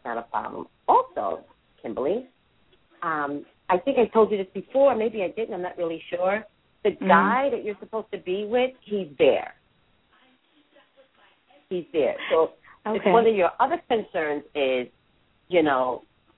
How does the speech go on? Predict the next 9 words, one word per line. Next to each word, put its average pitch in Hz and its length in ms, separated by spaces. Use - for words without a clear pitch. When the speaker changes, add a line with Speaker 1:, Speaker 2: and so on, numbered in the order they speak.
Speaker 1:
walking 185 400
away 160 420
maybe 156 400
from 151 240
something 156 480
here 156 520
or 127 320
going 156 420
to - 80